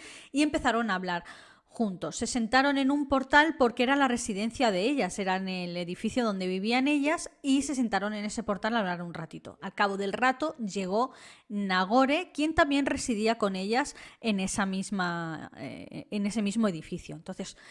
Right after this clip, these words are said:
empezaron a hablar todos, se cayeron muy bien y estuvieron un rato hablando.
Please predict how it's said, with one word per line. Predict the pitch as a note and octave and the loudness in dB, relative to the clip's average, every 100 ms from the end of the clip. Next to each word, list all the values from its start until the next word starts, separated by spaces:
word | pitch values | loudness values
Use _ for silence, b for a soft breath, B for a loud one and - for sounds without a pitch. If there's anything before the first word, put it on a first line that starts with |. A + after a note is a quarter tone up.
| B B3 | B -4
empezaron | A#3+ B3 B3+ A#3+ G#3 | -2 2 4 4 4
a | |
hablar | G3 F#3+ G3+ - | 4 2 0 2
todos, | E4+ F4 F4+ F4 | 2 2 2 2
se | C#4+ G3+ | 0 0
cayeron | F3+ F3+ G#3 A3+ | 0 0 0 2
muy | C4+ | 2
bien | C#4 D4 D4+ | 2 2 2
y | D4+ | 0
estuvieron | - E4 G4 F4+ | 0 0 0 -2
un | D#4 A#3+ | -2 2
rato | A3+ A3 G3+ | 2 2 0
hablando. | E3+ E3 E3 F3 D#3 - | -4 -4 -8 -12 -14 -16